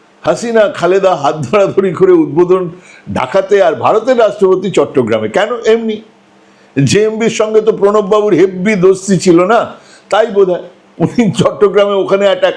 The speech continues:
নয়, অ্যাটাকটা হচ্ছে এখানে স্টেডিয়ামে। মানে, এটা ছাড়া আর তো কোনো ব্যাখ্যা আমি পাচ্ছি না।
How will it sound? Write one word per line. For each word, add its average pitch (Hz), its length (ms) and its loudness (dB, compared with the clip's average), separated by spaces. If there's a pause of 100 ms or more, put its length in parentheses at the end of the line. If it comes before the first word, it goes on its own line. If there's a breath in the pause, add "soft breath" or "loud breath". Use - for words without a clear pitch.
নয়, 135 140 0 (300 soft breath)
অ্যাটাকটা 170 520 -2 (480)
হচ্ছে 165 300 0
এখানে 139 380 -4
স্টেডিয়ামে। 147 520 0 (1000 soft breath)
মানে, 254 180 0
এটা 233 220 2
ছাড়া 226 240 0
আর 170 220 -2 (100)
তো 233 80 0
কোনো 240 180 2
ব্যাখ্যা 180 400 -2
আমি 254 140 0
পাচ্ছি 208 420 -2
না। 90 140 -8